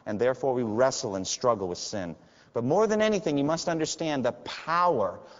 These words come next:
of this body of death. It's powerful, isn't it? It's strong.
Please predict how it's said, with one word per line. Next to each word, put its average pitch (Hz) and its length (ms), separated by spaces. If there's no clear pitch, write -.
of 117 240
this 135 200
body 110 760
of 92 360
death. - 500
It's - 160
powerful, 123 520
isn't 95 200
it? - 120
It's 117 160
strong. 113 840